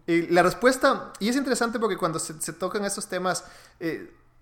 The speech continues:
prácticamente cada vez que tengo conversaciones similares, eh, eh, con, con alguien, la respuesta es, "No, no, no, dímelo en el Nuevo Testamento, un ejemplo del Nuevo Testamento". Entonces, es interesante porque siempre llegamos a un punto.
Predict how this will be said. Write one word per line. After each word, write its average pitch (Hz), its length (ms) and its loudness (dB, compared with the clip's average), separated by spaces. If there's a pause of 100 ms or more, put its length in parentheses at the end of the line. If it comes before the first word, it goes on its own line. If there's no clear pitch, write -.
(880)
prácticamente 233 520 0
cada 214 180 4
vez 220 140 2
que 202 100 -8
tengo 185 160 -8
conversaciones 170 400 -6
similares, 160 680 -4
eh, 131 440 -14 (300)
eh, 127 480 -10
con, 135 240 -6
con 143 160 -8
alguien, 180 340 0 (320)
la 160 80 -2
respuesta 185 440 2
es, 175 140 0 (140)
"No, 190 120 6
no, 214 80 8
no, - 340 0 (360)
dímelo 208 460 2
en 190 100 2
el 151 140 0
Nuevo 175 240 4
Testamento, 135 520 -8
un 160 100 -2
ejemplo 175 340 -4
del 139 100 -2
Nuevo 156 240 0
Testamento". - 540 -10 (1700)
Entonces, 180 460 2
es 190 100 2
interesante 214 520 0
porque - 380 -8 (180)
siempre 202 380 0
llegamos 180 300 2
a 175 80 0
un 170 60 -4
punto. 233 360 -6